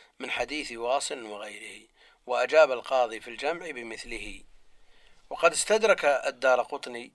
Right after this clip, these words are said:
حديث واصل على مسلم لكثرة اختلافه واضطرابه، حيث روي عنه عن س-، على سبعة أوجه، وخالف فيه الجمهور،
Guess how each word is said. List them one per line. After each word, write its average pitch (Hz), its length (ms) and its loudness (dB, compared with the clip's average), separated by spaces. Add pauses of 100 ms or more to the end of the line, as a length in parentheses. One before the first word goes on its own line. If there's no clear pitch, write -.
حديث 120 360 -8
واصل 117 480 -2
على 107 220 -6
مسلم 110 540 -10 (540)
لكثرة 151 500 -2
اختلافه 123 640 -4
واضطرابه، 117 920 -10 (340)
حيث 135 360 -4
روي 123 340 -6
عنه 123 260 -4
عن 113 240 -12
س-، - 120 -6
على 117 400 -6
سبعة 156 460 -2
أوجه، 113 560 -10 (760)
وخالف 131 560 6
فيه 156 300 -6
الجمهور، 113 600 -10